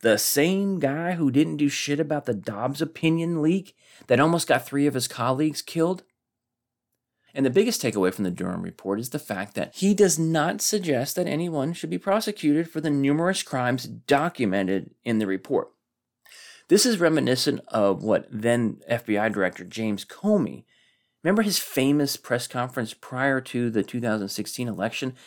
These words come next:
where he outlined all the crimes committed by Hillary Clinton in regards to her illegal email server, whereby she was selling state secrets to foreign adversaries who paid top dollar to the Clinton Foundation?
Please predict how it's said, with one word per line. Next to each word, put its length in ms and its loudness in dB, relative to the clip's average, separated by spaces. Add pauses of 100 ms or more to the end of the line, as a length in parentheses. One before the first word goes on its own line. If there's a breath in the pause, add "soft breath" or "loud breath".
(180 loud breath)
where 160 4
he 240 2
outlined 540 0
all 260 4
the 80 0
crimes 440 0
committed 380 0
by 120 -4
Hillary 360 -4
Clinton 380 -2
in 80 2
regards 380 0
to 120 -6
her 240 -6
illegal 540 0
email 320 2
server, 420 -2 (540 loud breath)
whereby 480 6
she 120 2
was 160 4
selling 400 2
state 360 0
secrets 420 -2
to 100 -6
foreign 380 -2
adversaries 680 0
who 40 -2
paid 300 -6
top 260 -10
dollar 240 2
to 100 -6
the 100 -8
Clinton 260 -6
Foundation? 580 -6